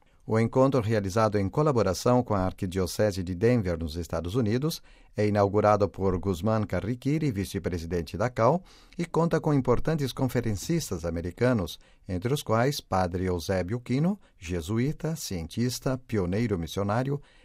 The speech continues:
defensor dos índios e fundador das missões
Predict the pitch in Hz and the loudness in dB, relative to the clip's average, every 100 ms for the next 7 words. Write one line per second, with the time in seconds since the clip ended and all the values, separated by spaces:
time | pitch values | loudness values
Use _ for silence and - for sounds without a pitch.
0 | - 175 - 185 147 135 127 123 95 120 | -4 -2 0 0 2 0 2 -2 0 0
1 | 143 147 135 139 147 147 139 107 101 110 | 0 -2 -2 -2 0 0 2 2 2 0
2 | 107 117 104 98 95 98 | 0 0 0 -2 -2 -2